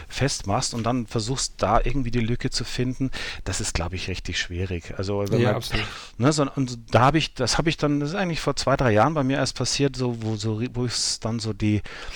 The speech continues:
Speaker 1: für mich Klick gemacht hat, zu sagt, äh, gesagt hab, okay, ähm, jetzt dreh den Spieß doch mal um. Also, äh, was ist, was ist denn für dich, äh, das Wichtige und das Einzigartige und worin kommt das, also was kommt davon dann in der Fotografie vor?
Speaker 2: Ja.
Speaker 1: Also,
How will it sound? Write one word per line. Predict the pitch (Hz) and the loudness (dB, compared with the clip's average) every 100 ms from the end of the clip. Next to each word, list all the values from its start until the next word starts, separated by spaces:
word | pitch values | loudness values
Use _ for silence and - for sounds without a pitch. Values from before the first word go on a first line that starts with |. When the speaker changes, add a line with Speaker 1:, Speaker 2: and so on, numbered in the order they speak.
| - - - | -10 -12 -6
Speaker 1:
für | 104 | -4
mich | 107 - | -2 2
Klick | 113 120 | 2 4
gemacht | 131 117 117 - | 2 0 0 -2
hat, | 117 - | -2 -4
zu | 110 | -4
sagt, | 104 101 - - | 0 -2 -4 -10
äh, | 120 113 | -8 -6
gesagt | 101 113 - 120 | -4 -4 -4 -6
hab, | - 110 | -6 -12
okay, | - 127 113 | -4 -4 -2
ähm, | 92 95 98 - - - - - - - - | -2 -4 -6 -10 -18 -18 -18 -18 -20 -20 -8
jetzt | 120 104 - - - | -2 -2 -2 -6 -6
dreh | - 113 | -2 -2
den | 113 | -2
Spieß | - 117 - | -2 -4 -4
doch | 101 | -4
mal | 101 | -4
um. | 127 160 | -4 -4
Also, | 90 92 - - - - | 0 0 0 -2 -6 -4
äh, | 101 98 101 | -2 -2 -4
was | 104 - | -4 -4
ist, | - - - - - | -2 -4 -4 -8 -8
was | 104 117 | -6 -4
ist | - 120 | -4 -2
denn | 107 95 - | -4 -6 -10
für | 110 | -6
dich, | 110 107 - 131 98 | -4 -2 -4 -4 -4
äh, | |
das | 92 101 - | -2 -4 -4
Wichtige | 135 - 120 127 | -4 -4 -2 0
und | 113 | 0
das | 98 92 | -4 -2
Einzigartige | 101 104 113 107 110 - 127 127 120 | -2 -2 -4 -2 -2 -2 -2 0 0
und | 107 104 - - - | -4 -6 -10 -12 -10
worin | 110 117 113 98 | 0 4 4 2
kommt | - 107 98 | -2 -4 0
das, | 117 113 87 | 2 2 -2
also | 98 | -2
was | 104 - | -2 -2
kommt | - 101 - | -4 -6 0
davon | 95 113 - 104 95 | 0 0 -4 -6 -6
dann | 92 | -6
in | 90 | -6
der | 87 | -8
Fotografie | - 92 90 90 - 156 | -8 -10 -6 -8 -6 -8
vor? | 160 123 - | -4 -4 -2
Speaker 2:
Ja. | |
Speaker 1:
Also, | 98 98 | -2 -2